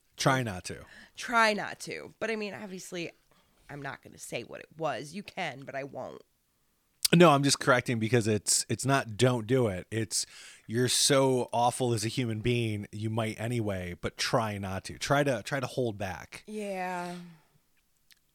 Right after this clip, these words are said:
Speaker 1: What's your least favorite scene in that movie?
Speaker 2: My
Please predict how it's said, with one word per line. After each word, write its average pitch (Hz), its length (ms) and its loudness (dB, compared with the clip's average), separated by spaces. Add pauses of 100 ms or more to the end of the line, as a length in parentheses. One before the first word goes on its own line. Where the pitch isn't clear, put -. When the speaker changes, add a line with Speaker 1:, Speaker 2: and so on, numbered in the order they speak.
(160)
Speaker 1:
What's 107 200 -6
your 101 100 0
least 90 300 -6
favorite 80 320 -12
scene 85 180 -8
in 85 100 -14
that 82 160 -16
movie? - 300 -16 (2500)
Speaker 2:
My 151 60 -20